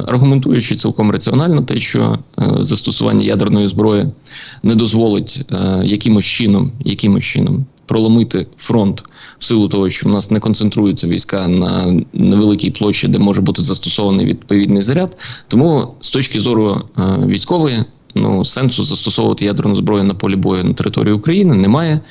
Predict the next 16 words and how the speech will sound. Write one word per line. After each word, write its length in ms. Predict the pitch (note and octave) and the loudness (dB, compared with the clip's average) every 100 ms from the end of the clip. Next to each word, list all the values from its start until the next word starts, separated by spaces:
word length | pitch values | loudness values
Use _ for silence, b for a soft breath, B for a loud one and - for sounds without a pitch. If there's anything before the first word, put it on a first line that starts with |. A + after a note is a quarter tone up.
| B B B | B B B
І 80 | - | -4
в 40 | |
цьому 240 | - D#3 B2+ | -2 0 0
сенсі 480 | B2+ A2+ - G2+ F#2+ | 0 -2 -2 -2 -2
десь 320 | F#2 G#2+ - | -2 -4 -4
частково, 520 | - - - C3 A#2+ | -6 -6 -2 0 2
якщо 240 | F#2+ - | -2 -4
це 140 | - - | -4 -2
дарує 320 | F#2+ G#2 F#2+ | 0 2 0
заспокоєння 720 | G2 - - A2 G2+ G2 F#2+ - | -2 -4 -4 0 2 2 0 -4
українським 440 | G#2 G#2+ - - | -2 0 0 0
громадянам, 420 | G2 A2+ B2 F3 C3+ | 2 2 2 2 2
може 220 | A2+ A#2+ | 2 0
бути 240 | A#2+ - | -2 -2
спокійними. 580 | - - - - - - | -6 -6 -6 -4 -6 -6
Але 220 | - F#3 | -2 0